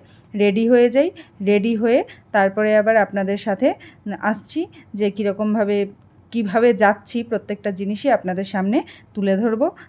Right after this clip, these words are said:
তাই দেখতে থাকুন, সঙ্গে থাকুন। খাওয়া দাওয়া করে আমি রেডি হয়ে গেছি, দেখতেই পাচ্ছেন।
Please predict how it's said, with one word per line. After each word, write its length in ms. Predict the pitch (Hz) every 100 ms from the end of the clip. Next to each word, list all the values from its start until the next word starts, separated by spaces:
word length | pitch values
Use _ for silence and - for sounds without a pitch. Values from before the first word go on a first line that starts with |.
| -
তাই 180 | 196 196
দেখতে 340 | 196 196 226
থাকুন, 300 | 226 247 330 - -
সঙ্গে 360 | - 277 247 196
থাকুন। 320 | 185 - 143 - _ _ _ _ _ _ _ _ _ - _
খাওয়া 320 | - 240 214 214
দাওয়া 220 | 220 220
করে 320 | 226 233 311
আমি 440 | - 214 214 220 -
রেডি 340 | 214 214 233
হয়ে 200 | 247 226
গেছি, 320 | 220 208 247
দেখতেই 360 | 220 196 202 226
পাচ্ছেন। 460 | 214 202 202 277